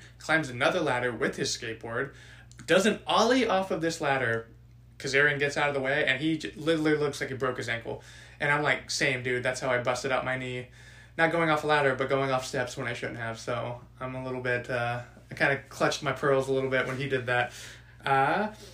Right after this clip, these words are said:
Orange Cassidy enters fifth. Um, everyone's down in the ring. He goes up to the commentary team and goes, "How do I win the match?" Which I just thought was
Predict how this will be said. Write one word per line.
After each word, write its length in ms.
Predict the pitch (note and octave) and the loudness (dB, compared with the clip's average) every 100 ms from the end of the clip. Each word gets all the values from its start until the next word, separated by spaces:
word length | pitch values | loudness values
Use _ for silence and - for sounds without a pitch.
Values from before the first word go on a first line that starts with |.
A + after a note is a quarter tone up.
| - | -6
Orange 240 | - G3+ A3+ | 4 4 8
Cassidy 440 | G#3 G#3+ G#3+ G#3 | 8 8 6 4
enters 280 | F#3+ G3 F#3+ | 6 4 2
fifth. 460 | - F3+ A3+ - - | 2 2 2 -2 -4
Um, 180 | C3+ C3 | -2 0
everyone's 360 | D#3 G3+ F#3 F3 | 4 6 6 4
down 200 | E3+ E3 | 2 2
in 60 | |
the 80 | D#3 | 2
ring. 220 | C#3+ C#3+ | 0 0
He 100 | C#3+ | -2
goes 180 | C3+ C3+ | 0 0
up 120 | C#3 | 0
to 80 | - | -4
the 80 | C3+ | -6
commentary 520 | - C#3+ C#3+ C#3+ C#3 | -2 -2 -2 0 0
team 280 | C3+ D3 C#3+ | 0 -4 -4
and 80 | C3+ | -2
goes, 220 | B2+ C3 | -2 0
"How 100 | C#3 | 0
do 80 | C#3 | 2
I 60 | C3+ | 4
win 140 | C3+ | 2
the 80 | C3 | 2
match?" 400 | C3+ C#3 - - - - - | 0 0 -4 -12 -20 -20 -16
Which 120 | - | -12
I 40 | |
just 180 | B2 - | -10 -6
thought 180 | B2 B2+ | -8 -6
was 260 | A2+ - | -8 -8